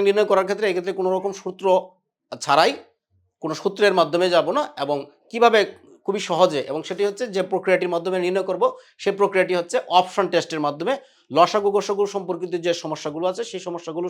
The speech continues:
সমাধান করব অপশন টেস্টের মাধ্যমে। এবং এই অপশন টেস্টের মাধ্যমে সবচেয়ে দ্রুততম সময়ের মধ্যে আপনি নির্ভুলভাবে করতে পারবেন। তো দেখা যাক প্রথম যে প্রশ্নটি, সেটি হচ্ছে চল্লিশ, ষাট এবং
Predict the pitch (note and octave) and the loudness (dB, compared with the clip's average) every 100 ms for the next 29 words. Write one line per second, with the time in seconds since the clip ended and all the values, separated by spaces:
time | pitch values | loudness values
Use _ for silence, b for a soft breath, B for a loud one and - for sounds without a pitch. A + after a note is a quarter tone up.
0 | F3+ F3+ F3+ D#3+ E3 A3+ B B _ F#3+ | -6 -2 -2 -2 0 -2 B B _ 4
1 | G3 A3 F#3 F3+ E3+ D3 C3+ C#3 D3+ F3 | 4 2 0 0 0 -2 -2 -2 -2 -2
2 | F3+ E3 - A3+ A3+ A3+ A3+ A3 A3 A3+ | 2 2 2 -2 -2 -2 -4 -2 -2 -4
3 | G3 F#3 - b b B2 F3+ B3 A#3+ A3+ | -6 -4 -4 b b -4 0 2 4 4
4 | G#3+ G3 G3 F#3+ F#3 C#4 B B D3+ D#3 | 2 0 0 0 2 2 B B -10 -6
5 | A#3 B3 D#3 F3 E3+ F3 G3 C#3 C3 A2+ | -6 -4 -4 -2 0 -2 -2 -4 -4 -6
6 | G2+ - _ - F#3 F#3+ G#3+ B3+ - _ | -10 -20 _ 0 4 4 4 0 -4 _
7 | _ G#3 A#3 A3 F3 F3 F#3 G3+ G3 F#3+ | _ -2 -2 -2 -4 -6 -8 -8 -6 -6
8 | F#3+ F#3+ A3+ A3 A#3+ B3 G3 G3+ G#3+ F3 | -6 -2 0 0 -2 -4 2 2 2 -2
9 | E3+ | -4